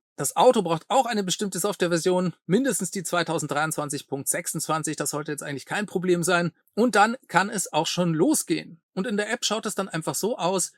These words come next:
ihr könnt ja, und das wissen alle, die einen Tesla haben, in der App die Ladegrenze bestimmen. Und dazu kommt jetzt einfach ein neuer Slider, wo ihr sagen könnt, okay, bis zu einem gewissen Prozentgrad wollt ihr mit Strom aus dem Netz laden und ab da soll dann nur noch Überschussladen betrieben werden.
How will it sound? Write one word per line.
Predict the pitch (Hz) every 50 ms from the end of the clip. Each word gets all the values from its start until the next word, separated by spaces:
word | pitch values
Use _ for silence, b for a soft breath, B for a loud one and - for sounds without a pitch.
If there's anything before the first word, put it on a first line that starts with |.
| b b -
ihr | 156 -
könnt | - 233 302 277
ja, | - 226 226
und | 196
das | 196 202 -
wissen | 185 - 170
alle, | - 170 175 185
die | 165 165
einen | 170 160 143
Tesla | - - 165 - - 156 139 127 -
haben, | 139 139 156 175 208 214 240 - -
in | 202 208 214
der | 202 185 185 - -
App | 165 196 - - - _ _ _ _ -
die | 156 170 175
Ladegrenze | 151 135 139 170 190 165 151 - 156 139 139 131 - - 127
bestimmen. | - - - - 139 - - - - _ _
Und | - 196 214 220 - - - - _
dazu | - - 226 220 - 226
kommt | - - 208 196
jetzt | 196 190 -
einfach | - 175 170 160
ein | 180 185 165 151
neuer | 147 160 196 208 202 175
Slider, | - - 139 139 156 180 175 175 165
wo | 175 170
ihr | 147
sagen | 131 - 151 156 160 160
könnt, | - - 165 160 147 -
okay, | - - - - 160 180 196 B B B B B B B _
bis | 190 185
zu | - 202
einem | 185 170 151
gewissen | 160 151 190 247 - - 247 -
Prozentgrad | - 202 170 - 170 175 170 160 - 147 147 151 156 147 - -
wollt | 143 120 139 147 180 180 - -
ihr | - - 156 165 170 165
mit | 160 156 143 135 -
Strom | - - - - - - 135 139 147 147 147
aus | - _ 139 131 127 -
dem | - 120 113 117
Netz | 120 151 220 - - -
laden | 165 165 160 160 156 156 170 165 B B B B B
und | - 175 180 - -
ab | 147 - _
da | - 131 139 156 175 -
soll | - - 160 156
dann | 151 151 151
nur | 151 160 170
noch | 170 - -
Überschussladen | - 208 180 196 175 - - 160 147 - 135 123 123 127 131 131
betrieben | 131 135 - - 165 160 143 131
werden. | - 123 - - - -